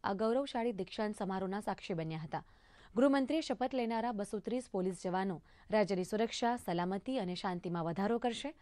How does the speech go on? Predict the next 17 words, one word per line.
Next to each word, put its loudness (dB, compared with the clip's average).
તેમજ 6
રાજ્યની 2
પ્રગતિને 0
એક -2
નવા -2
મુકામે -2
પહોંચાડશે -2
એવી 4
આશા 0
વ્યક્ત -2
કરીને -2
સફળ 4
કારકિર્દી 0
માટે 0
શુભેચ્છાઓ -2
આપી -2
હતી. -6